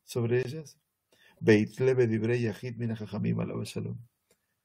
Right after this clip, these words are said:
Y que las ponga, eventualmente, la idea de la mayoría, las haga sopesar en la idea de algún individuo de nuestros sabios, de bendita memoria.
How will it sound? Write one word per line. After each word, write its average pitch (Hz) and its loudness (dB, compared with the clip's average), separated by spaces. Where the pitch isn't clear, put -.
Y 120 -8
que 117 4
las 101 0
ponga, 123 0
eventualmente, 117 -4
la 104 -4
idea 123 -2
de 127 0
la 120 -2
mayoría, 123 -4
las - -6
haga 131 2
sopesar 117 -4
en 113 0
la 113 0
idea 120 0
de 117 -4
algún 139 -6
individuo 110 -6
de 120 -2
nuestros 120 -4
sabios, 117 -4
de 104 2
bendita 120 2
memoria. 57 -2